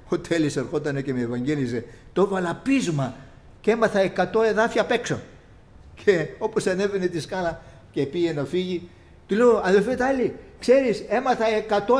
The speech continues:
εδάφια απ' έξω». Και γελούσε ο κακόμερος ο Τέλης. Σαν να μου λέει, «Big deal» που έμαθες να τα λες απ' έξω. Καλό πράγμα είναι. Αλλά τα ζεις;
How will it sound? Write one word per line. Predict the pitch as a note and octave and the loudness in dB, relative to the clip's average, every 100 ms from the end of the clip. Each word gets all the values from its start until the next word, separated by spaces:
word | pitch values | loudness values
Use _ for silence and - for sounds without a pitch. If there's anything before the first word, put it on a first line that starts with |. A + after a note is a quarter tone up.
| A#3 | 2
εδάφια | B3 B3 A#3+ | 0 0 0
απ' | G#3+ | 0
έξω». | B3 B3 C3 - - - - - | -2 -2 -8 -8 -16 -16 -18 -6
Και | D#3 | -2
γελούσε | C#3+ B2+ E3+ F3+ D3+ | 2 4 4 4 2
ο | |
κακόμερος | B2+ A#2 C3+ C3 B2 B2 | -2 -2 0 0 0 -2
ο | |
Τέλης. | A2+ B2+ A2 G2+ - | -2 -2 -4 -8 -18
Σαν | - G#3 E3 | -8 -4 -2
να | |
μου | D#3+ | 2
λέει, | E3+ E3+ D3+ D#3 | 2 4 2 2
«Big | G#3 A3 A#3+ B3 A#3+ | 6 8 10 8 6
deal» | G#3+ B3+ C4 B3 A3 F3+ C#3+ D3+ - | 2 6 8 10 10 8 4 -4 4
που | F3+ | 6
έμαθες | F#3 F#3 E3 F3+ F3 - - | 6 4 2 0 -2 -16 -4
να | D#3+ | -2
τα | D3+ D#3 | 0 2
λες | E3 D#3+ | 2 2
απ' | D#3 D3 | 0 0
έξω. | C#3 C#3 G3 | -2 -2 -4
Καλό | A#3+ D4+ E4 E4 | -2 0 0 2
πράγμα | F#3+ D3+ C3+ C3+ | 2 2 0 -2
είναι. | D3+ G3+ B3 - - - - - - - - | -2 -4 -6 -10 -20 -20 -20 -20 -20 -18 -6
Αλλά | C3+ | -6
τα | C3 | -4
ζεις; | A2 C3+ A#3 F3 | -4 -2 -2 -4